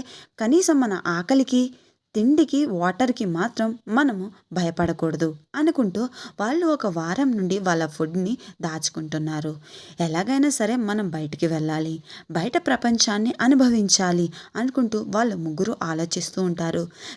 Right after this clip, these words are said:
కానీ ఆ ఎడారిలోకి వెళ్ళాక వాళ్ళు పడే కష్టాలు అంతా ఇంతా కాదు. అయితే ఒకరోజు సాయంత్రం సమయంలో వాళ్ళు బ్రెడ్ దాచుకోవడాన్ని పోలీసులు గమనిస్తారు. "అరే, మీరెందుకు ఈ బ్రెడ్‌ని దాచుకుంటున్నారు?" అని అంటే,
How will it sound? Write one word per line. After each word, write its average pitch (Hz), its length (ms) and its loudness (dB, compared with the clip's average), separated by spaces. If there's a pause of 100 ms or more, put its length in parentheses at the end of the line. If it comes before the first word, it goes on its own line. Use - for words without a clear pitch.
కానీ 285 420 2
ఆ 165 120 -2
ఎడారిలోకి 196 640 0
వెళ్ళాక 220 420 0 (360)
వాళ్ళు 180 240 0
పడే 170 280 -4
కష్టాలు 208 600 0 (120)
అంతా 156 300 -4
ఇంతా 160 320 -2
కాదు. 156 360 -4 (400)
అయితే 330 460 2
ఒకరోజు 190 400 -2
సాయంత్రం 175 480 0
సమయంలో 226 600 0
వాళ్ళు 262 240 6
బ్రెడ్ 175 340 -2
దాచుకోవడాన్ని 175 880 -2
పోలీసులు 165 460 -2
గమనిస్తారు. 160 600 -2 (440)
"అరే, 240 340 0
మీరెందుకు 220 440 0
ఈ 302 80 4
బ్రెడ్‌ని 196 380 0
దాచుకుంటున్నారు?" 175 840 -4 (160)
అని 247 180 0
అంటే, 175 340 -4